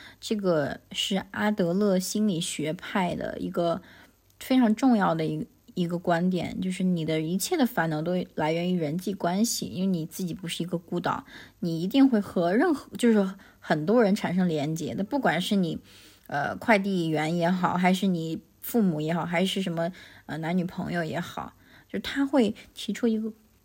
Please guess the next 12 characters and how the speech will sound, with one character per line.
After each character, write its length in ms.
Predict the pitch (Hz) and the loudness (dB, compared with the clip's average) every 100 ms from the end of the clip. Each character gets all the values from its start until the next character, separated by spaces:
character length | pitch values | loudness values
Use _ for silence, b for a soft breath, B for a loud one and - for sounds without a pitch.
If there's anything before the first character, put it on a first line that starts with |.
| _ - | _ -6
一 120 | 202 | 0
个 120 | 226 | 0
概 240 | 233 262 208 | 2 2 2
念， 140 | 196 | 2
就 100 | 202 | 0
是 100 | 208 | -2
课 280 | 202 - 202 | -2 2 2
题 220 | 185 185 | 2 -4
分 380 | 185 - 226 226 | -2 0 2 2
离。 380 | 170 160 170 - B B | 2 -2 -6 -10 B B
你 140 | 180 175 | -6 -2
在 400 | 226 214 190 | 2 2 0